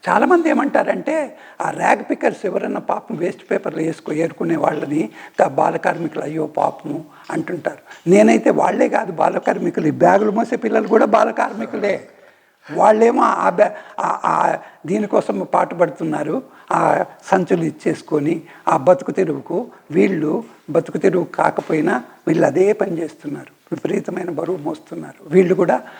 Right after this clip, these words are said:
బడికి పోయే పిల్లలంతా బాల కార్మికులని తాతగారు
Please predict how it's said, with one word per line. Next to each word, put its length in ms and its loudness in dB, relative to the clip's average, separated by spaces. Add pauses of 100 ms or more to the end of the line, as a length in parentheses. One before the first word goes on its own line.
(120)
బడికి 300 4
పోయే 260 6
పిల్లలంతా 560 4
బాల 360 2
కార్మికులని 680 -4
తాతగారు 640 -2